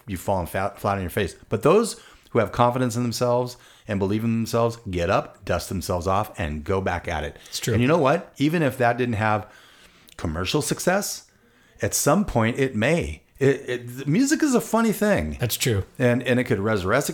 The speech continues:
Speaker 1: re-, resurrect itself. It's like
Speaker 2: Uh, a, a good example of that would be, um,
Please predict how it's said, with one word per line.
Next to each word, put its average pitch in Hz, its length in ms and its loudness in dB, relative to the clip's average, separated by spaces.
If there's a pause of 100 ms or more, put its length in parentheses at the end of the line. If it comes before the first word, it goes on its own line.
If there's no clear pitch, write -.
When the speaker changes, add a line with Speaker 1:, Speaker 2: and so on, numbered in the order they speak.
(100)
Speaker 1:
re-, 131 260 -8
resurrect 117 520 0
itself. 147 540 -4
It's - 380 -8
like 185 220 -6 (140)
Speaker 2:
Uh, 151 180 2 (160)
a, 185 100 4 (220)
a 180 40 0
good 180 140 4
example 165 360 2
of 139 60 0
that 147 180 0
would 135 160 0
be, 131 280 0
um, 110 540 2